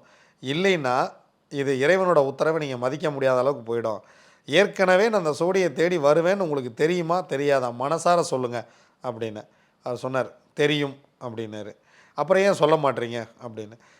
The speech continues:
"இந்த சோடியை தேடி மூணு பேர் வருவாங்கன்னு எனக்கு தெரியும், அதுல இப்ப நீங்க வந்திருக்கீங்க, நீங்க தான் அவரான்னு எனக்கு தெரியணும்ல," அப்படின்னு சொல்லிட்டு, "உங்களுக்கு கனவுல முதல்ல என்ன வந்தது?"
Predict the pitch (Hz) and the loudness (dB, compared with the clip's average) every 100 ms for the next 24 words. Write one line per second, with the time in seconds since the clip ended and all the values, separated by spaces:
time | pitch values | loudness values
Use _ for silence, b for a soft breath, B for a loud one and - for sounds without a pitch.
0 | b 139 151 143 180 202 214 185 175 180 | b -6 0 0 2 4 4 2 0 0
1 | 196 170 226 220 190 190 160 165 165 160 | -2 -2 0 2 2 4 4 4 4 2
2 | 156 131 113 127 135 113 98 b b b | -4 -6 -6 -6 -6 -8 -10 b b b
3 | b 139 147 143 151 151 151 147 156 156 | b 2 4 4 0 -2 0 0 0 -2
4 | 139 120 107 - b b - 127 202 202 | -4 -6 -8 -12 b b -8 0 2 4
5 | 196 208 196 170 175 175 180 156 175 170 | 6 6 8 8 8 8 6 2 0 0
6 | 156 165 165 143 139 156 135 - _ _ | 2 2 0 -2 2 2 0 -12 _ _
7 | _ _ _ _ _ _ _ _ _ _ | _ _ _ _ _ _ _ _ _ _
8 | 143 139 165 156 151 139 135 196 - _ | 0 2 -2 -4 -2 0 0 -2 -4 _
9 | 151 156 139 143 165 180 165 196 - 143 | -4 0 0 2 4 4 4 0 -2 -2
10 | 147 170 139 139 160 139 127 120 120 | 0 2 0 0 0 0 -2 -2 -4